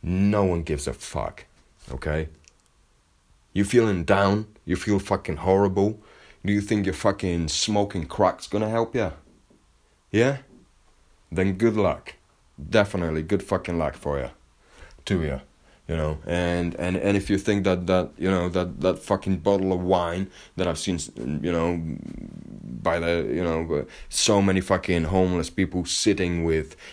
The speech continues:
with a bottle of fucking Lambrini or whatever the fuck that cheap wine is.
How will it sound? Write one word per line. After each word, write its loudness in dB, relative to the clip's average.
with 2
a 2
bottle 2
of -2
fucking -4
Lambrini 0
or 2
whatever 0
the -2
fuck -4
that -6
cheap -2
wine 0
is. -4